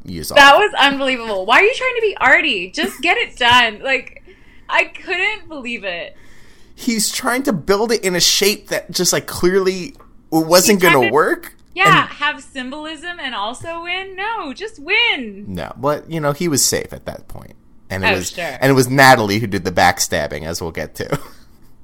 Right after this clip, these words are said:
Speaker 2: Right. Um, yeah, and I wanna give, so I'm loving Natalie. I think she's great.
Speaker 1: She's great.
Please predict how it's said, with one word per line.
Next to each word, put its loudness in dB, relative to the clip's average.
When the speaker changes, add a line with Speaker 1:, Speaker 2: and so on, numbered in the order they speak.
Speaker 2:
Right. -2
Um, 2
yeah, 6
and 4
I 4
wanna 0
give, -20
so -6
I'm -8
loving -4
Natalie. -10
I -6
think -14
she's -10
great. 0
Speaker 1:
She's 0
great. -2